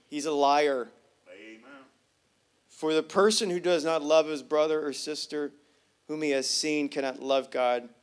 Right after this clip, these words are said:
Speaker 1: whom he's not even seen." And we have this command from him,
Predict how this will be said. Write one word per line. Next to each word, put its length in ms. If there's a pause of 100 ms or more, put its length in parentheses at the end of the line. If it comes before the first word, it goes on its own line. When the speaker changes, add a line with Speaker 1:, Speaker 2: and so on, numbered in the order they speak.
(420)
Speaker 1:
whom 120
he's 100
not 160
even 240
seen." 380 (1200)
And 160
we 80
have 140
this 160
command 380
from 160
him, 300